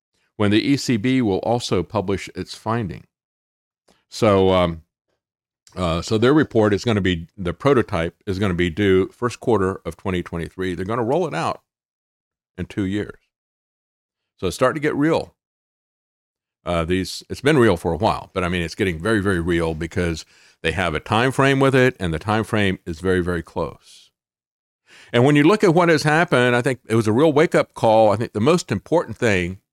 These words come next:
about the Trucker Freedom Convoy in Canada, and it was very important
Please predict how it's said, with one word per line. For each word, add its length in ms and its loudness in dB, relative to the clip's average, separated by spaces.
about 360 -2
the 40 -14
Trucker 480 -2
Freedom 360 0
Convoy 440 -2
in 60 -8
Canada, 400 -8
and 140 0
it 80 2
was 100 -4
very 480 2
important 520 -4